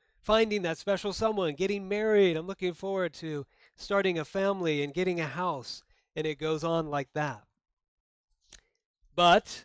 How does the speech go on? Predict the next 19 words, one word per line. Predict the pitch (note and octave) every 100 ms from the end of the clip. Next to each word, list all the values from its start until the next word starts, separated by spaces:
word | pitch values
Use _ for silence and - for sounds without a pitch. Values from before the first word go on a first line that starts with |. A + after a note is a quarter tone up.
| -
the | D#3
older | F3+ F#3 A3 G#3
you | F#3 E3 D#3 D3+
get | D#3
in | D#3 C#3
life, | C3 D#3+ - - _ _ _ _ _ _ _ _ _ _ _ _ _ _ _
it's | D3
a |
little | D#3+ E3
bit | D3+
harder | D#3+ D#3+ D3+
to | C#3+
keep | - C3+
looking | C3+ - A#2+
forward. | - C#3+ A#2+ G#2 _ _ _ _ _ _ _ _ _ -
The |
disappointment | C#3+ F3+ - - G3 G3 F3+
of |
things | - F#3 F3+ F3 - -